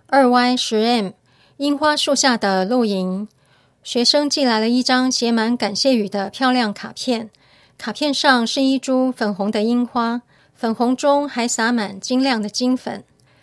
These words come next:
两岁十个月大的小孙女海蒂看到了，爱不释手。海蒂问：“这是要送给谁的？”阿嬷说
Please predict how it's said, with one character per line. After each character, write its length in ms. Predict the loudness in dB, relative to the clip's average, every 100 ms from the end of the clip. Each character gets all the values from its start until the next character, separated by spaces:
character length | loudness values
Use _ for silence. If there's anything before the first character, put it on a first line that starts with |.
| _
两 180 | -4 -2
岁 300 | 0 0 0
十 160 | -2 -2
个 80 |
月 160 | 0 0
大 140 | 0
的 80 | -2
小 180 | -2 -4
孙 260 | -2 0 0
女 220 | -2 -6
海 240 | -10 -10
蒂 240 | -4 -2 -2
看 220 | -2 0
到 160 | 0
了， 240 | -2 -4 -12 _ _ _ -2
爱 180 | 0 0
不 80 |
释 240 | -2 -4 -2
手。 360 | -2 -4 -6 -18 _ _ _
海 180 | -10 -2
蒂 180 | 0
问 360 | 2 2 0 -4 _ _ _ _ _
：“这 120 | -8
是 160 | -4 -2
要 160 | 0 0
送 200 | 0 0
给 200 | -2 -2
谁 240 | -2 -2
的？” 400 | 0 0 0 -6 _ _ _ -8
阿 120 | -4
嬷 180 | -2 -2
说 440 | -2 0 0 -2